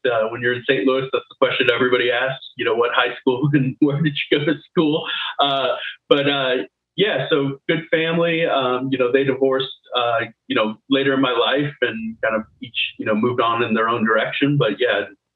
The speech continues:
great upbringing, and, you know, I think they did well in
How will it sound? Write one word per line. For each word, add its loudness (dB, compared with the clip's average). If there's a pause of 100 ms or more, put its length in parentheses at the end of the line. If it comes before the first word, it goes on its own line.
(220)
great 2
upbringing, 0
and, 2
you -10
know, 0
I -2
think -6 (200)
they 2
did -2
well 2
in 0